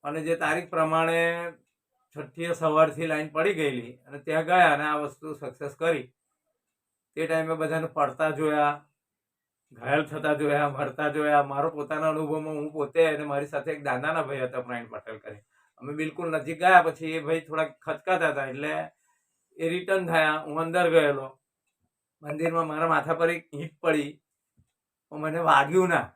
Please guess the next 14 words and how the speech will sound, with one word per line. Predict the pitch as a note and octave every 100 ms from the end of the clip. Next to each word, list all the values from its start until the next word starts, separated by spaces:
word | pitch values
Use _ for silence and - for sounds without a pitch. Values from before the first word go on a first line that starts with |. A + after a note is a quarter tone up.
| _
નોર્મલ | C3 D#3+ D#3+ F3+
વાગ્યું. | F3 D3+ B2+ B2
ત્યારે | D#3 F3
થોડુંક | D#3 E3+ F#3
અફસોસ | - C#3+ - F#3 -
એ | F#3 A3
બાબતનો | G3 F3+ E3+
થયેલો. | F3 D#3+ D#3+ E3
તે | - - F3+
વખતનો | G#3 G#3+ G#3
ઉત્સાહ | G#3 D3+ G3+ G#3
એવો | G#3 F#3+
હતો | F#3+
કે | F3 G3